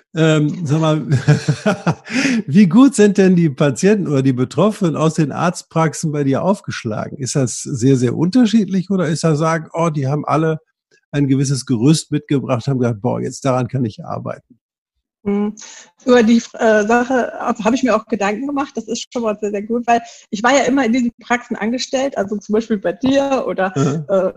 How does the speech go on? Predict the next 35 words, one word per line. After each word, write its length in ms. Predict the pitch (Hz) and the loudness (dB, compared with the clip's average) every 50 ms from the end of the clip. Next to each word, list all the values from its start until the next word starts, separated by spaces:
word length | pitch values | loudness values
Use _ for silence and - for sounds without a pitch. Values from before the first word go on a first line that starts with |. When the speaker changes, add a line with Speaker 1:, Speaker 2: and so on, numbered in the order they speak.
| - 190 | -4 -6
Speaker 2:
jetzt 160 | 190 190 - | -4 -4 -4
auch 120 | - 196 | -4 -2
in 100 | - 214 | 0 0
der 120 | 208 196 196 | 0 -2 -2
Gemeinschaftspraxis 840 | 196 196 202 214 226 220 208 214 _ - - 202 196 196 208 202 - | -2 -4 -4 -4 -4 -6 -8 -10 _ -8 -6 -6 -6 -6 -10 -10 -8
Diabetologie 640 | 220 202 196 202 196 - 202 202 202 190 196 190 _ | -6 -6 -6 -6 -8 -8 -8 -8 -8 -8 -12 -10 _
Cardio, 280 | 226 226 226 214 190 - | -6 -4 -4 -4 -6 -6
die 140 | - 202 220 | -4 -4 -2
sehr 200 | 208 214 220 226 | 0 0 0 0
gut 160 | 220 247 - | 0 -2 0
aufgestellt 680 | - 226 247 240 - 240 226 - - 196 190 190 190 - | 0 0 0 0 -2 -6 -8 -6 -4 -4 -4 -4 -6 -8
sind 180 | 190 190 - | -8 -8 -8
mit 260 | 196 202 196 196 - - | -8 -10 -10 -10 -10 -8
Diabetesberaterin, 1080 | 190 196 196 185 190 214 214 214 - - 185 175 175 202 208 208 - 202 202 202 202 | -6 -4 -4 -4 -2 -4 -4 -4 -8 -10 -8 -6 -4 -4 -4 -4 -6 -8 -6 -6 -6
Speaker 1:
Mhm. 40 | 160 | -6
Speaker 2:
Ernährungsberaterin 1040 | 135 - 196 202 214 208 202 202 208 - - 180 190 190 190 190 196 196 185 185 175 | -6 -6 -4 -2 0 0 0 -2 -6 -8 -10 -10 -8 -8 -8 -8 -8 -8 -10 -8 -8
oder 220 | 180 180 180 175 | -10 -10 -10 -6
mir 160 | 185 196 214 | -4 -2 -2
dann 160 | 196 202 208 202 | -2 -2 -4 -6
zum 140 | - 202 | -6 -6
Beispiel. 400 | 202 202 208 - - 220 220 220 _ _ - - - - _ | -6 -6 -6 -6 -6 -6 -8 -8 _ _ -20 -20 -20 -20 _
Und 140 | - 208 196 | -8 -6 -4
da 60 | 185 | 0
haben 120 | 202 233 233 | 0 2 2
die 80 | 240 | 2
natürlich 420 | 226 214 214 - 247 247 240 - - | 2 0 -2 -2 -2 -4 -4 -4 -4
die 220 | 233 226 226 226 - _ _ _ _ | -4 -2 -2 -4 -6 _ _ _ _
Menschen 400 | - 202 226 254 247 - 247 240 | -2 -2 0 0 0 0 -2 -2
darauf 380 | 240 233 226 220 226 220 220 | 0 0 0 2 0 0 0
noch 140 | 233 226 190 | -2 -2 0
mal, 380 | 220 220 214 208 214 202 185 - 196 | 0 0 2 2 2 2 0 -2 -2
ähm, 280 | 196 196 196 180 - - | -4 -4 -6 -8 -10 -10
mehr 360 | - 208 214 220 220 214 220 | -4 0 2 2 4 2 2
geschult 640 | 214 202 196 - - 240 247 269 277 285 277 - - | 0 -4 -8 -6 -2 0 0 0 0 -2 -4 -6 -8
oder 380 | 196 180 185 180 180 180 - | -6 -4 -2 0 0 -2 -2